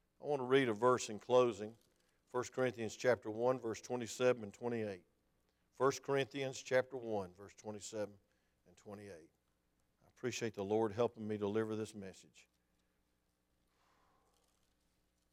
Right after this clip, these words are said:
Forty-four years of preaching, sometimes you feel confident and sometimes you feel nervous.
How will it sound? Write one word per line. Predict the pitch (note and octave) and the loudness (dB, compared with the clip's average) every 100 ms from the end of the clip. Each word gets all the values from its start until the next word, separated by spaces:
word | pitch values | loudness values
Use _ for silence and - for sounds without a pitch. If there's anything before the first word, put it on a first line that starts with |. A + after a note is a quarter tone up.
| _ _ _ _ _ _ _ _ _ | _ _ _ _ _ _ _ _ _
Forty-four | - B2+ C#3 - C3 B2+ | 0 4 4 4 2 4
years | B2 G#2+ | 2 -2
of | G#2 | -2
preaching, | - B2+ B2+ F#2 | 0 0 0 -14
sometimes | - - B2+ C3 C#3 C3+ C3 A#2+ - _ _ _ _ _ _ _ _ _ _ _ _ _ _ _ _ _ G#2+ | -10 -4 -4 -2 0 2 2 -4 -14 _ _ _ _ _ _ _ _ _ _ _ _ _ _ _ _ _ -20
you | |
feel | - - C3+ C3 A#2 A2 - _ _ _ _ _ | -14 2 6 8 6 2 -8 _ _ _ _ _
confident | - D#3 D#3+ - C#3+ - _ _ | 4 8 8 6 0 0 _ _
and | G#2+ | -12
sometimes | B2+ A#2+ B2 G#2+ | -8 -4 -4 -4
you | A2 | -12
feel | - A2 | -8 -6
nervous. | G#2 G#2 F#2 - - - | -6 -8 -10 -14 -20 -20